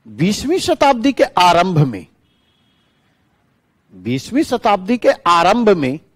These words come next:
किस रूप में विकसित किया गया? खरी बोली को आधार भाषा के रूप में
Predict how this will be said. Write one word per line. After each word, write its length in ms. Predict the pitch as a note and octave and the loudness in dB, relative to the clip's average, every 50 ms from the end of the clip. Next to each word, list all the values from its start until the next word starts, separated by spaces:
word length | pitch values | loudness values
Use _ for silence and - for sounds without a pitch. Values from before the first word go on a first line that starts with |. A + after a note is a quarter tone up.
| _ _ _ _ _ _ _ _ _ _ _ _ | _ _ _ _ _ _ _ _ _ _ _ _
किस 220 | - G#3+ F#3+ - G#3+ | -6 -6 -6 -4 -4
रूप 200 | F#3 G3+ G#3 G#3 - | -4 -4 -6 -4 -4
में 100 | G#3+ A3 | -4 -2
विकसित 420 | G3+ F#3+ G3+ - - - - - | -2 -2 -6 -6 -6 -10 -10 -10
किया 280 | _ - G#3 G3+ G3+ G#3 | _ -6 -2 0 0 0
गया? 300 | F#3 F#3 G3 G3+ A3+ A#3+ - _ _ _ _ _ _ _ _ _ _ _ _ _ _ _ - | 0 0 0 0 0 -2 -4 _ _ _ _ _ _ _ _ _ _ _ _ _ _ _ -10
खरी 320 | - - F#3 F#3+ G#3+ A#3 A#3+ | -6 -2 0 2 2 2 0
बोली 340 | G3 F3 F#3 F#3+ G3 B3+ | 2 0 0 2 2 -2
को 340 | C4 - - F3+ E3 E3+ A3 G3 _ _ _ _ _ _ _ _ _ _ _ - D#3+ | -2 0 0 0 0 0 -2 -6 _ _ _ _ _ _ _ _ _ _ _ -2 0
आधार 500 | E3 F3 F#3 F3+ D#3 - G3+ C4+ D#4 C#4+ | 2 2 2 0 -2 0 0 2 2 2
भाषा 380 | A3 D#3+ F#3 A3 G#3 - A#3+ | 2 2 0 -2 -2 -2 -4
के 160 | A3+ - A3+ G3+ | -2 0 0 0
रूप 220 | F#3+ F#3+ E3+ _ - | 0 -2 -6 _ -4
में 80 | G#3 | -4